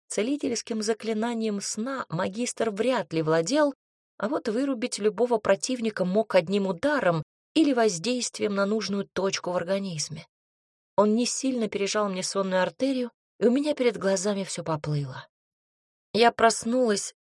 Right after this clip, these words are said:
с гудящей головой и сухостью во рту. Жажда измучила особенно,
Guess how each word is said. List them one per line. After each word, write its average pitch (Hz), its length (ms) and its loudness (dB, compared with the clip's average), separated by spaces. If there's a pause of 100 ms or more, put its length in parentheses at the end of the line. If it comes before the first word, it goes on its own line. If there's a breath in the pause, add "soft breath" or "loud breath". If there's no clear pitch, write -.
с 156 140 -2
гудящей 196 640 4
головой 202 720 0 (100)
и 208 120 8
сухостью - 680 -4
во 156 140 -2
рту. 151 360 -12 (640)
Жажда 202 680 0
измучила 208 680 -2
особенно, 190 760 -6